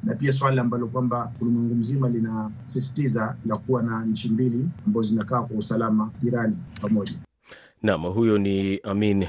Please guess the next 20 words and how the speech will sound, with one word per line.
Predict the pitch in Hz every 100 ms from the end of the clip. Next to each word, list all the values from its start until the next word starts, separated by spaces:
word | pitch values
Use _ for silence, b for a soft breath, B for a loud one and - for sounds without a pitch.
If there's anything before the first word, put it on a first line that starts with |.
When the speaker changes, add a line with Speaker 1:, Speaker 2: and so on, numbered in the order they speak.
| 95
Speaker 2:
Mwidau, | 92 87 110 120 113 107 101
mchambuzi | 90 - 90 90 80
wa | 85
masuala | 82 - 82 82 78
ya | 80
kimataifa, | 82 85 85 107 - 104 - B B B B
wakati | 87 85 95 -
alipokuwa | 85 82 85 85
akiongea | 80 82 82 87 85
na | 80
kipindi | 82 80 85
chetu | - 82 82
cha | - 87 82
televisheni | 80 85 80 82 - 101 95 95
cha | - 95 87 85 73
Duniani | 76 78 98 101 95 90 85 85
Leo, | 87 92 117 110 - B B B
akielezea | 98 - 98 92 85 87 65 57
mwelekeo | 71 71 78 90 85 82
wa, | 80 80 82 78 76